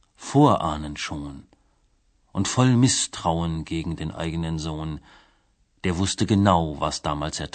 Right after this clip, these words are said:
tat, als um eine Birne ins Grab er bat. Und im dritten Jahr aus dem stillen Haus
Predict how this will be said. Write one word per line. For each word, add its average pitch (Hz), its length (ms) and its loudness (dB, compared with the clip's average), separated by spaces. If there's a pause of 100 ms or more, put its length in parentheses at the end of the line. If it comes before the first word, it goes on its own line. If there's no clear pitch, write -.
tat, 76 260 -2 (880)
als - 200 -2
um 95 160 4
eine 110 140 0 (100)
Birne 80 360 0 (100)
ins 76 180 -10
Grab 73 220 -4
er 71 180 -10
bat. 65 200 -8 (1800)
Und 80 180 -2
im 78 160 -8
dritten 120 380 0 (140)
Jahr 78 260 2 (220)
aus 87 180 -6
dem 76 180 -6
stillen 107 300 -2 (120)
Haus 73 300 -4